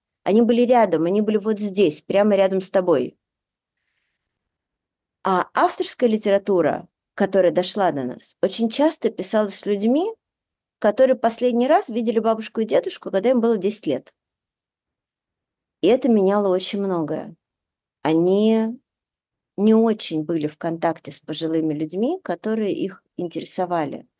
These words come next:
А те пожилые люди, которые были у них в услужении, например,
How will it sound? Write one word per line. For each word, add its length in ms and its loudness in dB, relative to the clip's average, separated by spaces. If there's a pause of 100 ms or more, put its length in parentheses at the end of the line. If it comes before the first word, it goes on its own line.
(400)
А 120 -4
те 420 0
пожилые 460 0
люди, 380 0
которые 400 0
были 200 0
у 60 0
них 240 -2
в 40 -12
услужении, 960 -2
например, 640 -4